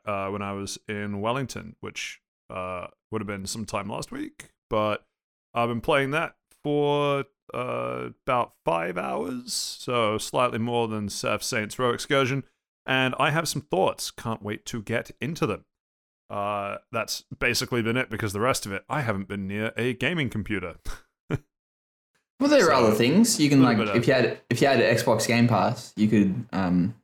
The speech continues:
Speaker 2: stream with the xCloud. That sounds cool.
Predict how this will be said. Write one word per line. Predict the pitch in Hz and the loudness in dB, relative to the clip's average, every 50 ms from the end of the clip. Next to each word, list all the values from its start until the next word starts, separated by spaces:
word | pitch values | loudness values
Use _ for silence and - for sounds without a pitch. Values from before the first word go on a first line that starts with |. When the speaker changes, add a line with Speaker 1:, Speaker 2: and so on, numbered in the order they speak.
| _ - | _ -8
Speaker 2:
stream | - - - 123 120 113 104 - - - - _ _ _ _ _ _ _ _ _ _ _ _ - | -6 0 2 4 6 8 8 6 6 4 -2 _ _ _ _ _ _ _ _ _ _ _ _ 2
with | - 104 | 4 4
the | 107 | 4
xCloud. | - - 117 - - - - 107 107 107 113 123 - - - - _ _ - | 4 2 0 0 -2 0 2 4 4 4 4 2 0 -6 -12 -16 _ _ -2
That | - 113 120 | 0 2 2
sounds | - 156 135 123 | 4 4 2 2
cool. | - - 117 127 165 - - | 4 4 4 4 4 2 -2